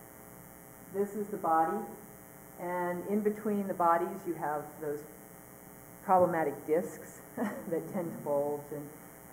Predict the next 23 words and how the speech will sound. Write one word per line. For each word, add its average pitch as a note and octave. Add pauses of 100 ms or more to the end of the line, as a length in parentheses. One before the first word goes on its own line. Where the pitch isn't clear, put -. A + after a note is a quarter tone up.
(100)
kind C#3+
of C#3
thing. - (640)
But G3+
when D#4
you F4
have A3
severe G#3
arthritis E3
in D3+
your C3
back, C3+ (840)
this A#3+
is C#4
what G#3
it D#3
looks -
like. - (520)
So G3
you G#3+
have G3+
bone C4+
spurs D#3